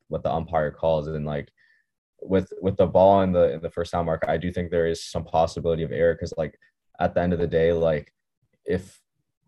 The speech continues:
it's just gonna make everything so much slower 'cause you're gonna have to rely on the referee, you know, talking to the person in the game booth who's saying, "This is where you need to place the ball." And, you know, it's, it's just a con-, it'll, it'll be too much communication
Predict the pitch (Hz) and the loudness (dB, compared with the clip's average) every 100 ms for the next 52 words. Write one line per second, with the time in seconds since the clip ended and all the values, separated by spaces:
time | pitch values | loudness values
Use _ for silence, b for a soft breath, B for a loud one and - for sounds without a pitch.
0 | _ _ _ - 101 - 110 123 110 101 | _ _ _ -2 -2 0 0 2 4 2
1 | 90 87 98 101 90 98 90 - - 85 | 2 0 0 -2 -4 -4 -4 -2 0 2
2 | 87 67 - 82 87 104 107 107 87 78 | 0 -4 -6 -2 2 2 2 0 -2 0
3 | 82 90 90 82 78 80 - 82 80 80 | 2 2 2 -2 -2 -2 -4 -4 -2 -4
4 | 78 _ _ _ _ _ 82 78 76 62 | -6 _ _ _ _ _ -6 -4 -4 -6
5 | - - 90 87 90 85 - 87 82 - | -6 2 2 2 -4 -4 -6 -4 -4 -2
6 | 85 - 87 85 82 78 - _ _ - | -2 -2 -4 -4 -4 -6 -10 _ _ -8
7 | 87 80 90 87 82 80 80 80 - 82 | -6 -2 -2 -2 -2 -2 -4 -6 -8 -8
8 | - 82 78 78 82 85 92 87 85 85 | -4 -4 -2 -4 -4 -4 -4 -2 0 0
9 | 82 82 87 80 - 76 80 78 76 73 | -4 -4 -4 -4 -6 -2 0 0 -2 -8
10 | b b - 80 80 - 85 95 90 - | b b -8 -4 -4 -4 -6 -6 -8 -6
11 | - - 85 85 87 95 95 - 98 90 | -6 -2 -2 0 0 0 0 -2 -2 -2
12 | - 90 85 85 82 - 80 78 | -4 -4 -4 -2 -4 -4 -6 -6